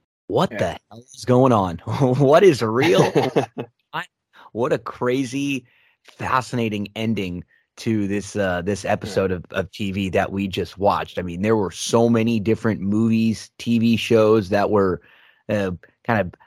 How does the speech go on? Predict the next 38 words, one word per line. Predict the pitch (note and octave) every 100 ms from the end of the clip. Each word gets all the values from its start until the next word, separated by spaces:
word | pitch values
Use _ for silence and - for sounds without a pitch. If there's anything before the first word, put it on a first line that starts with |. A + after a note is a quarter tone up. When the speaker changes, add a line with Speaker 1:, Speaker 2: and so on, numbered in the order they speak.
| _
Speaker 1:
I | G#2+
think, | G2 -
teased | - C3 B2+ B2+ B2 A2 A2
and | G#2 G2+ G2+ G#2
that | G2+ -
were | G2+ F#2+
obviously, | A#2 A2+ - A#2 G#2+ G#2 G2 - _
Speaker 2:
Mm-hmm. | -
Speaker 1:
um, | F#2+ F2+ F2 G2+
you | G#2 _ -
know, |
this, | G2+ G2 G2 _
this | G#2+ F2+ - _ _ _ _ _
fi-, | - G2 -
final | A2+ A2+ G#2+ G2+ F#2+ F2+ - _ _ - -
last | A2+ G#2+ -
few | A2
minutes | A2 G2
was | G#2+ F#2+
inspired | F2 - G#2 A#2+ G2+ E2+
by | F2+ F#2
Twelve | - A#2 G#2+
Monkeys | G2 G2+ A2 G#2+ A2 G2
was, | A2 G2+
uh, | A2+ G#2+ G2+
one | A2+ A2+
that | A#2 A#2
a |
lot | A2 G#2+ A2
of |
people | A#2 G#2+ G#2+
thought, | A2 A2 A2+
and | C3+
Speaker 2:
Mm-hmm. | A2+ - -
Speaker 1:
even | - B2+
Shades | - B2+ B2+ A#2
of | F#2
WandaVision, | G2 A#2 D3 B2 G#2 G2+ G#2+ G2